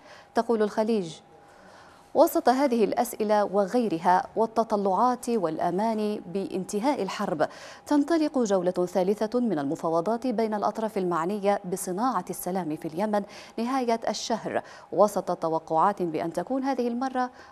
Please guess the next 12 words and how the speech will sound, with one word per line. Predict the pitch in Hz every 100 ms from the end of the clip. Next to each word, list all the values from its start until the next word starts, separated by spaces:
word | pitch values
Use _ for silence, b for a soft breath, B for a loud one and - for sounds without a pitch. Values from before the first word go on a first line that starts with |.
| B
مختلفة | 196 - - 175 165 - 165 -
عن | - 180
المرتين | 185 160 147 - 208 214
السابقتين". | - 185 - 226 - - - - B B B B
ترى | 330 285
الصحيفة | - 247 277 262 220
أن | 220
المرات | 214 220 233 233
السابقة | 226 240 214 220 220
كانت | 214 247 208 196 -
مجرد | 190 190 196 262 226 226 202 214 196 190
محاولات | 190 - 190 175 185 262 269